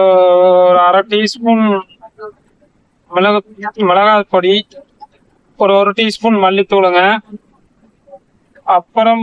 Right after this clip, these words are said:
இது கூட வேற என்ன, கொஞ்சம் புளிக்கரைசல் ஊத்திக்கிறேங்க. அவ்வளவுதானுங்க. ஒரு பத்து நிமிஷத்துல வெந்துரும். அடுத்து சாப்பாடை போட்டு சாப்பிட வேண்டியதானே. தயிர் பாக்கெட் ஒண்ணு வாங்கி வச்சுக்கிறேங்க, கரைச்சு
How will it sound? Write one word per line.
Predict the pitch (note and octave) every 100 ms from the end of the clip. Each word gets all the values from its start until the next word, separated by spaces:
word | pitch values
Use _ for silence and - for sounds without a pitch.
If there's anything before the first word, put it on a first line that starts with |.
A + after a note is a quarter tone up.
| A3
இது | G#3
கூட | G#3 G#3+ G#3+ G#3
வேற | G#3 G3+
என்ன, | G#3 G#3 G3+
கொஞ்சம் | G3 G#3 A3 G3+
புளிக்கரைசல் | G#3 G#3+ G#3+ G3 G3
ஊத்திக்கிறேங்க. | F3+ F#3 F#3+ E3+ F3 F3+ G3+ G3+ _ _ _ _ _ _ _ _ - - D#3+
அவ்வளவுதானுங்க. | E3+ F#3 G3 F3+ F3+ F#3+ F#3 F3 E3 - _ _ _ _ _ _ _ _ _ _ _ _ _ -
ஒரு | - G3+
பத்து | F#3+ F#3
நிமிஷத்துல | G3 G#3 G3+
வெந்துரும். | F#3 F#3+ F#3+ F3+ G3 G3+ _ _ -
அடுத்து | F#3 F#3 G3
சாப்பாடை | F#3+ F#3+ F#3 F#3+ F3
போட்டு | F3 F#3+ G3
சாப்பிட | F#3 F#3 F#3+
வேண்டியதானே. | F3+ F3+ F3+ G3 F#3
தயிர் | F#3+ F#3+
பாக்கெட் | F#3 F3+
ஒண்ணு | F3+ E3+
வாங்கி | E3+ E3+
வச்சுக்கிறேங்க, | E3 F3 D#3+ D#3+ E3 F#3 F#3+ - _ _ _ _ -
கரைச்சு | F3+ G3 A3